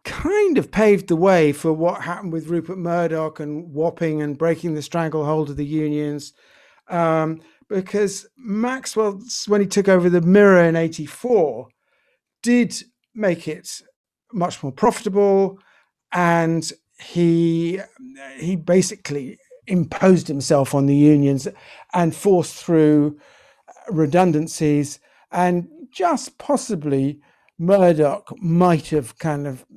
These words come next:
sat up and thought, "Hold on, well, if he's done it, I can do it times about, you know, a hundred and fifty," which is what he then did.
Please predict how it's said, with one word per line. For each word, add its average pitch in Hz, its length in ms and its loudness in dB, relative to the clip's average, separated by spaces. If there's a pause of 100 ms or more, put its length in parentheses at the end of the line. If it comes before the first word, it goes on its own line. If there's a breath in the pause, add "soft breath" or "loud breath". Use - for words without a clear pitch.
(280)
sat 143 340 -4
up 135 180 -6
and 147 140 -12
thought, 147 280 -6
"Hold 170 260 -4
on, 131 140 -8
well, 143 100 -10
if 135 80 -16
he's 165 220 -2
done 123 180 -6
it, 135 160 -12 (400)
I 160 160 -8
can 139 400 -10 (320)
do 160 160 -8
it 139 220 -14 (480)
times 143 320 -6
about, 139 320 -4
you 147 80 -4
know, 131 120 -4
a 127 60 -4
hundred 139 240 -2
and 139 100 -2
fifty," - 440 -2 (240)
which 120 160 -4
is 123 100 -4
what 127 140 4
he 131 40 4
then 131 220 4
did. 127 300 0